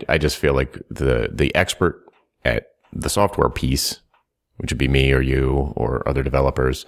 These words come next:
they need to kind of act like a doctor in this scenario where they,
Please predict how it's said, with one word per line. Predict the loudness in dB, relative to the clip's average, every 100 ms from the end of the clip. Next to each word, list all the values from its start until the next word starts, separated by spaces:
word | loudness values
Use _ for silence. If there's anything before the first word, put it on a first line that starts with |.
| -18 -18 -18 -18 -20 -12 0
they | 0 2 4 4 4 4 2 2 -2 _ _ _ _ -2
need | 0 0
to | -2
kind | 0 2
of |
act | 2 0 -2
like | 0 0 -2 -6 -20 _ _ _ _ _ -2
a | 2
doctor | 2 2 2 0 0 -6 _ _ -4
in | 0 0
this | -2 -6 -6
scenario | -4 0 0 2 2
where | 2 2
they, | 2 2 2 0